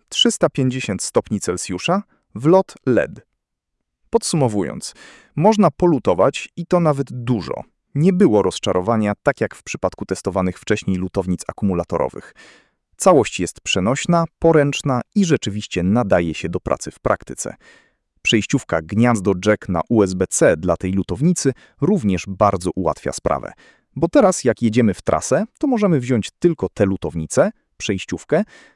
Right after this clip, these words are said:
no i przykładowo zasilacz od laptopa, jeśli mamy zgodne złącze.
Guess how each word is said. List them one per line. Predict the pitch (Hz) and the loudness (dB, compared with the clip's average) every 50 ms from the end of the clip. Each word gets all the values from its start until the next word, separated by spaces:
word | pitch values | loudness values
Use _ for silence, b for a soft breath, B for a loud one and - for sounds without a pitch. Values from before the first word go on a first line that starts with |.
| b b | b b
no | - 277 | -6 -4
i | 285 220 | -4 -4
przykładowo | - - - - 262 - - 139 131 120 - - | -4 -4 0 0 2 2 2 4 4 4 2 2
zasilacz | 110 107 131 139 - - - 123 104 90 - - | 0 0 0 0 0 0 0 2 2 2 0 -2
od | - 104 101 | -6 -4 -2
laptopa, | 101 95 - - - 95 - - - - - _ - | -2 -2 -2 0 -2 -2 -2 -2 -10 -14 -14 _ -12
jeśli | - 85 - - 87 87 | -10 -10 -8 -6 -6 -4
mamy | 80 78 82 80 | -4 -4 -4 -6
zgodne | 73 80 85 78 73 76 78 | -6 -6 -6 -6 -6 -6 -8
złącze. | 73 78 69 60 - - - - | -6 -8 -8 -8 -10 -12 -16 -18